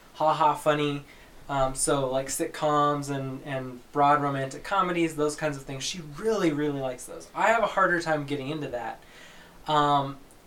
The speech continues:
even though I do enjoy them. I like anti-jokes a lot, which my wife finds to be dumb.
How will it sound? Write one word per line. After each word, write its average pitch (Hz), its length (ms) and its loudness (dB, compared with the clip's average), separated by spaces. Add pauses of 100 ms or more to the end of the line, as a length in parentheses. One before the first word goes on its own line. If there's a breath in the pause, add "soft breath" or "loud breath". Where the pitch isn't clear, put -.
(140)
even 220 260 2
though 185 140 4
I 160 120 8
do 180 260 -2
enjoy 156 420 2
them. 127 180 -8 (560 soft breath)
I 190 220 4
like 165 500 6
anti-jokes 151 760 -2
a 131 80 -2
lot, 147 500 4
which 151 220 -8
my 131 160 -2
wife 226 340 0
finds 165 380 -2
to 143 80 -12
be 123 100 -14
dumb. 165 380 2